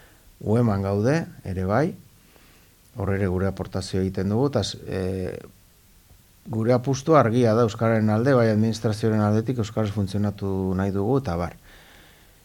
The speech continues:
Borborra, Borbor Euskalgintza taldea aipatu duzu, hori ere orain sortu da, eta hori euskara batzordeak ja pixka gainbera etorriak ziren, eh,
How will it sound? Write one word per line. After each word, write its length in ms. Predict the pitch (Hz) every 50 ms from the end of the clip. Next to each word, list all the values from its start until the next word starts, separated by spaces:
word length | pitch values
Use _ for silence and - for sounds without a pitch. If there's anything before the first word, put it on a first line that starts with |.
| _ _ _ _ - - - _ - _ - -
Borborra, 680 | 104 101 107 104 98 110 120 123 120 120 120 120 120 -
Borbor 460 | - 107 101 104 110 123 120 110 104 - - 90
Euskalgintza 580 | 113 107 - - 110 113 117 120 117 - 120 110
taldea 600 | - 120 117 113 117 113 113 113 113 113 113 113
aipatu 380 | 113 107 110 123 120 120 135 131
duzu, 300 | 127 127 117 - 165 175 170 139
hori 160 | 110 117 113
ere 220 | 113 110 113 113 117 113 113 113
orain 220 | 110 107 117 117 110
sortu 340 | 104 113 107 107 - 113 110
da, 120 | 123 147 156
eta 160 | 151 120 104
hori 220 | 98 110 110 107 104 107 - - - - - _ _ _ - -
euskara 380 | 104 101 - - 127 131 127 120
batzordeak 680 | 113 110 113 127 127 123 123 117 123 120 117 117 110 113
ja 140 | 120 120 110
pixka 260 | - 110 - - 127 113
gainbera 440 | 113 107 104 104 113 120 120 110 104
etorriak 380 | 113 107 107 113 110 107 104
ziren, 380 | - - 113 107 117 117 117 110
eh, 240 | 110 107 107 104 104